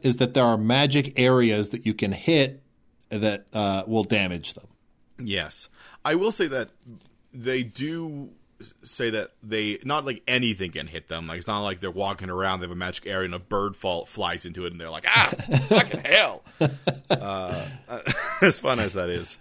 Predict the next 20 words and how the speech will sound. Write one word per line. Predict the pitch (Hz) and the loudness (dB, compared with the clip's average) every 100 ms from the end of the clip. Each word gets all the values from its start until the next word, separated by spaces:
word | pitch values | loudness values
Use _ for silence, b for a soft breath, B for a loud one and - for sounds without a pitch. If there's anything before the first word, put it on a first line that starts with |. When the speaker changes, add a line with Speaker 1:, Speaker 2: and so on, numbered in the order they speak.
| b b | b b
Speaker 1:
Yeah. | 208 110 | 4 4
Speaker 2:
Uh, | 101 98 | 2 4
Speaker 1:
No, | 160 | 6
it, | 139 | 6
Speaker 2:
it | 139 | 6
Speaker 1:
it | 160 | 8
Speaker 2:
is | |
Speaker 1:
has, | 147 | 8
Speaker 2:
like | 190 - 185 | 6 6 2
Speaker 1:
it's | - | 2
specific | - 185 185 208 175 135 | 2 2 4 4 4 4
objects. | 110 - 82 - - - b - | 2 0 -10 -8 -10 -12 b 0
Speaker 2:
Yeah, | 139 | 2
this | 147 240 | 2 -2
is | 254 | -6
a | 220 | -6
specific | 220 202 202 170 | -10 -10 -8 -6
sword, | - - - 139 104 87 87 - | -6 -4 2 4 4 0 -4 -10
which, | - 104 123 - _ _ _ - 107 | -12 -2 -2 -2 _ _ _ -20 -10
because, | 127 - - 123 131 131 120 - | -10 -10 -2 0 0 -2 -10 -12